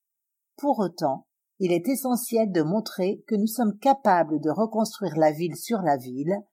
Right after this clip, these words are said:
en la faisant évoluer selon les besoins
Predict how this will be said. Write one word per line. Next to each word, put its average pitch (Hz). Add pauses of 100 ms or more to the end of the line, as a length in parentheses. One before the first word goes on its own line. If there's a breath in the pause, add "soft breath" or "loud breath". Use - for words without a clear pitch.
(260)
en 185
la 196
faisant 220
évoluer 175 (220)
selon 208
les 165
besoins 180